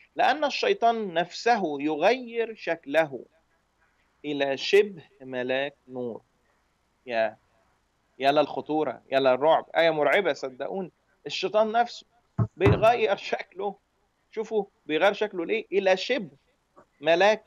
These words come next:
نور. فليس عظيما إن كان خدامه أيضا يغيرون شكلهم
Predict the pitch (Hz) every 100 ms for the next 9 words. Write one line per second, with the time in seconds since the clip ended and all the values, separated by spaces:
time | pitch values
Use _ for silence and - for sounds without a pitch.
0 | - 170 208 143 - 165 220 320 285 185
1 | 165 185 190 190 - 151 208 262 294 -
2 | _ - 160 139 180 226 214 175 - 185
3 | 170 156 135 127 139 165 226 214 143 135
4 | 135 139